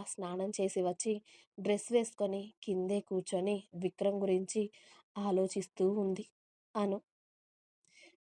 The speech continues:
"ఇప్పుడు నేను ప్రెగ్నెంట్ అన్న విషయం ఇంట్లో తెలిస్తే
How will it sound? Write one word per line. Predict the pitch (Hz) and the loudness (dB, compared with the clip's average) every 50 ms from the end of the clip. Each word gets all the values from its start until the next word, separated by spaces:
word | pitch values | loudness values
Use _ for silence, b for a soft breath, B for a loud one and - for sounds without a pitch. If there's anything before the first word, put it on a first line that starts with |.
| _ | _
"ఇప్పుడు | 214 208 - - 226 220 226 | -4 -4 -2 0 0 0 2
నేను | 220 208 208 208 | 2 2 0 -2
ప్రెగ్నెంట్ | - - 202 180 180 196 190 196 208 202 - | 0 0 0 0 2 2 2 2 2 2 2
అన్న | 190 190 196 196 | 2 2 2 2
విషయం | 190 196 - - 190 180 190 190 185 185 - _ _ _ _ _ _ _ _ _ - | 2 0 0 2 4 4 4 4 0 -2 -8 _ _ _ _ _ _ _ _ _ -4
ఇంట్లో | 208 208 190 - 202 196 | -4 -4 0 2 4 4
తెలిస్తే | 185 190 190 185 190 185 - - 202 | 4 4 2 0 0 0 0 -2 -2